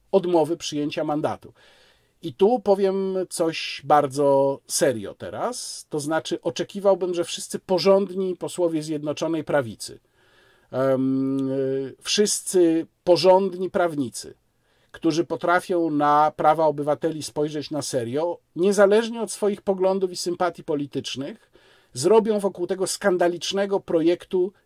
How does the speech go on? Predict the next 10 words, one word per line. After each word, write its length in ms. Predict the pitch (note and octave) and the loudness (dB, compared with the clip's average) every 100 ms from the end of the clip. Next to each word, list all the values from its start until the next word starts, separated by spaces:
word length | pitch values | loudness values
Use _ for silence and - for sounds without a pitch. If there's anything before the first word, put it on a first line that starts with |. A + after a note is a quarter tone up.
| C#3+ | -4
gigantyczną 1120 | G#3 C#4+ A#3+ A3+ - G#3+ - - D3+ D#3 D#3+ | 0 4 4 4 0 0 2 -2 -2 -4 -4
awanturę. 640 | D#3 D3 D3 - A2+ D2 - _ _ _ _ | -2 0 0 -4 -10 -12 -18 _ _ _ _
Gigantyczną. 880 | D#3 A#3+ G#3 F3+ - A#2+ - F2 - _ | -4 4 6 6 -2 -6 -8 -12 -18 _
A 140 | F3+ | -4
prawdę 400 | G#3+ C#4 E4 A#3+ | 0 0 0 -2
mówiąc, 440 | A3 A3 G3+ G#3 F#3 | -2 -2 -2 -4 -4
uważam, 420 | E3 F3 E3 D#3 | -2 -2 -2 -4
że 100 | D3+ | -6
pan 220 | - C#3 | -4 -4
Kantak, 580 | - D#3 D3 D#3+ D3+ - | -2 -2 -2 -4 -4 -6